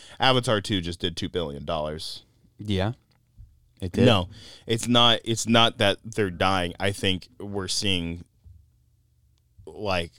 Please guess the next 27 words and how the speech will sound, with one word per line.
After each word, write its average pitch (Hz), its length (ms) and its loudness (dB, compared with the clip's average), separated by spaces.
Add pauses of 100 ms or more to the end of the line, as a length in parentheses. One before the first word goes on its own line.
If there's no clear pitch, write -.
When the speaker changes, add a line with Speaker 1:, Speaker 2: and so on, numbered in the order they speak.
(340)
Speaker 1:
the 104 120 -4
death 92 400 -2
of 90 220 -4
mediocre, 85 800 -6 (540)
uh, 76 440 -8 (140)
blockbusters, - 840 -10
though. - 260 -16
Speaker 2:
Yeah. 101 360 2 (160)
Speaker 1:
I, 110 240 2
I 123 100 2
think 143 240 0
there's 117 240 -2
gonna 117 220 0
be 101 160 4
a 98 60 4
big 95 360 -2
change 107 500 -2
because, 98 380 -4
like, 85 300 -4 (320)
I 113 100 2
also 127 420 4
think 123 220 0
the 101 80 0
biggest 98 500 -2
issue 107 480 -2
is 82 200 -8
marketing. 98 560 -6